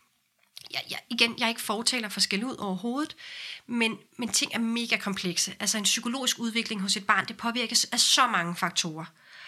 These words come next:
Og, øhm, og det, der er pointen, er ikke nødvendigvis, at vi ikke må træde ved siden af, for det må vi egentlig gerne. Det, der er pointen, er, om vi sørger for at reparere det igen.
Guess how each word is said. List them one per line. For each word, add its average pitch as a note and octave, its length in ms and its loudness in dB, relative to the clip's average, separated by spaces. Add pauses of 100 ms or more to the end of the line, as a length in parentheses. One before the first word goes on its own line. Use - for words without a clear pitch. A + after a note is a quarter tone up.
(540)
Og, G#3+ 300 0
øhm, G3 300 0 (560)
og G3+ 120 -2
det, C4+ 100 2
der D4+ 80 6
er B3+ 120 4
pointen, A#3 420 -2
er A3 40 2
ikke B3 120 0
nødvendigvis, A#3 540 0
at G3+ 120 -4
vi A#3+ 100 0
ikke A3+ 160 -4
må A3+ 60 -4
træde F3 240 2
ved E3 60 -2
siden B3 260 2
af, F3 240 -2 (120)
for - 120 -4
det B3 100 2
må B3 120 0
vi G#3+ 120 -6
egentlig G#3+ 280 -2
gerne. F#3+ 280 0 (580)
Det, B3+ 100 0
der B3 60 6
er A#3+ 60 -12
pointen, A3+ 340 0
er, A3 100 2
om A3 80 0
vi G#3 60 -2
sørger A3 220 2
for A#3 120 0
at G#3+ 80 0
reparere G#3+ 380 -2
det F3 100 -2
igen. D#3+ 260 -6